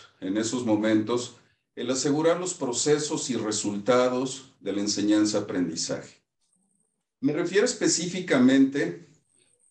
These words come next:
a varios puntos, entre ellos, mantener la continuidad de las sesiones y prácticas académicas,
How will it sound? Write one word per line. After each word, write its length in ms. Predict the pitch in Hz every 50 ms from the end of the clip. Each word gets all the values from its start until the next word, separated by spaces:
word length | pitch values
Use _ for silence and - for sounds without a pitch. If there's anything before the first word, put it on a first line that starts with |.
| _ _ _
a 80 | - 101
varios 340 | 110 117 117 117 123 117 117
puntos, 580 | - 139 147 151 151 143 - 120 110 107 -
entre 400 | 110 107 107 - 123 127 135 151
ellos, 440 | 160 156 156 165 185 185 - - - - - -
mantener 500 | 123 127 135 135 135 139 143 160 170 190
la 140 | 214 220 -
continuidad 680 | - 131 113 127 120 113 110 110 113 113 123 127 131
de 80 | 131
las 200 | 131 120 113 -
sesiones 640 | - 101 - - - 127 123 123 123 123 120 - -
y 80 | -
prácticas 580 | - - - - - - 127 117 117 107 104 -
académicas, 880 | 95 - - 95 95 107 107 110 117 113 113 - 131 - - - -